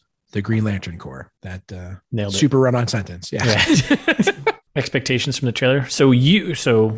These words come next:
Speaker 2: we'll just clarify so you haven't listened to the trailer trash. So Jared has not seen this movie, but he is, you call yourself a Green Lantern fan,
Speaker 1: Yeah.
Speaker 2: right?
Speaker 1: I
Speaker 2: Okay.
Speaker 1: would.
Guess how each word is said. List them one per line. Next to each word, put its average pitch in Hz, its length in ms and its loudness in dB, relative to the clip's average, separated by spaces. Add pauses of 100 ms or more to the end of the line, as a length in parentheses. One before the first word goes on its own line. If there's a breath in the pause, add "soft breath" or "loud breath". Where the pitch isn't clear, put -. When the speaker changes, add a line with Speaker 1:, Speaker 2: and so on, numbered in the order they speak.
(140)
Speaker 2:
we'll 117 160 -2
just 113 160 -8
clarify 110 340 0
so 117 140 -2
you 107 40 -2
haven't 101 100 -2
listened 104 220 -4
to - 40 -10
the - 0 -
trailer 98 140 -4
trash. - 200 -6
So 127 220 2 (440 loud breath)
Jared 131 200 2
has 113 120 0
not 120 300 0
seen 131 140 2
this 110 120 -2
movie, 107 200 2
but 104 140 -2
he 202 420 -2
is, - 600 -6 (380)
you 185 200 0
call 147 220 2
yourself 135 340 0
a 143 40 -6
Green 123 220 0
Lantern 117 520 -2 (280)
fan, 110 280 -2
Speaker 1:
Yeah. 320 140 2
Speaker 2:
right? 123 220 -2 (520)
Speaker 1:
I 165 120 0
Speaker 2:
Okay. 226 120 2
Speaker 1:
would. 135 180 -2